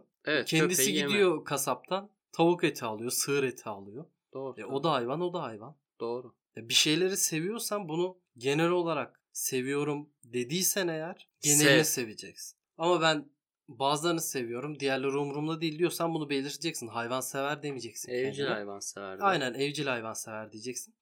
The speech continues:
Speaker 2: Ben Türkiye'deki yüzde doksan hayvanseverin evcil hayvansever olduğunu düşünüyorum.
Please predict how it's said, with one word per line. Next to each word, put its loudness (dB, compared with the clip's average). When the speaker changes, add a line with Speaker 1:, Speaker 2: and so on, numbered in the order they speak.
Speaker 2:
Ben 4
Türkiye'deki -4
yüzde -2
doksan 0
hayvanseverin -4
evcil -2
hayvansever -4
olduğunu -16
düşünüyorum. -16